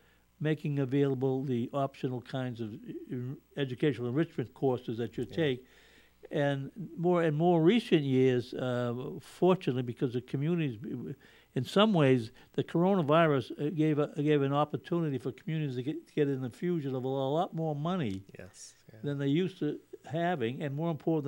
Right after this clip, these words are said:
Speaker 1: than that, of what they could redirect it to. So when you mentioned about buying, uh,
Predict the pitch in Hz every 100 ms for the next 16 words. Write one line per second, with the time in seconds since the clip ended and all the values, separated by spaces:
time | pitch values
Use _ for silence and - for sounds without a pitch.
0 | 139 160 165 139 131 160 151 147 151 131
1 | 147 151 - 151 185 - - 120 110 143
2 | 127 - - _ - 147 151 175 190 156
3 | 131 135 117 143 165 147 139 - - 127
4 | 123